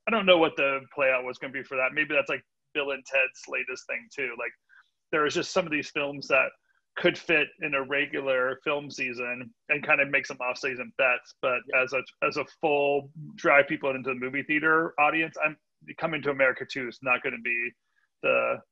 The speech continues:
Speaker 1: the new standard for driving people to get into, into the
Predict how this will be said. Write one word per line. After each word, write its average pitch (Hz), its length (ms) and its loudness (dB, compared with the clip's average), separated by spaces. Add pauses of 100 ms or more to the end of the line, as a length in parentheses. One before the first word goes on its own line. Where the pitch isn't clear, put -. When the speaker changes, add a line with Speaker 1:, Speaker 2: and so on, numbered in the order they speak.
(240)
Speaker 1:
the 156 80 0
new 131 680 -2
standard 127 600 2
for 120 140 -2
driving 120 340 0
people 120 260 -8
to 123 60 -6
get 127 260 -6
into, 117 200 -12
into 131 260 -2
the 113 100 -4